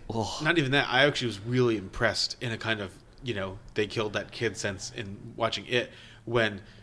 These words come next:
Speaker 2: they're doing the, um, tightening the vice on
Speaker 1: Oh,
Speaker 2: his
Speaker 1: that's
Speaker 2: head.
Speaker 1: his point of view.
Speaker 2: Oh, that was a good fucking
Speaker 1: And just the
Speaker 2: scene,
Speaker 1: blood,
Speaker 2: man.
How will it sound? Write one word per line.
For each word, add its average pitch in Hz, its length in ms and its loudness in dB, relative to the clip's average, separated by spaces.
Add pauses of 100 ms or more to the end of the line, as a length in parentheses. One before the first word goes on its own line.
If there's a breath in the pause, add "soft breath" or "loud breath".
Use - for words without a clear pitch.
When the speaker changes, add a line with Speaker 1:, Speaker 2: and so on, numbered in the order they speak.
(160 soft breath)
Speaker 2:
they're 113 200 2
doing 120 460 0
the, 104 260 0 (120)
um, 98 260 -4
tightening 127 320 -2
the 110 100 -2
vice 113 280 6
on 120 80 0
Speaker 1:
Oh, 139 80 10
Speaker 2:
his 120 80 12
Speaker 1:
that's 110 120 8
Speaker 2:
head. 123 160 12
Speaker 1:
his - 100 6
point 123 220 6
of 117 60 4
view. 117 240 8
Speaker 2:
Oh, - 500 2
that 123 80 2
was 120 140 4
a 107 60 -4
good 101 240 -2
fucking 113 200 -2
Speaker 1:
And 110 80 2
just 101 120 -2
the 110 60 6
Speaker 2:
scene, 107 220 6
Speaker 1:
blood, 104 120 8
Speaker 2:
man. 95 180 2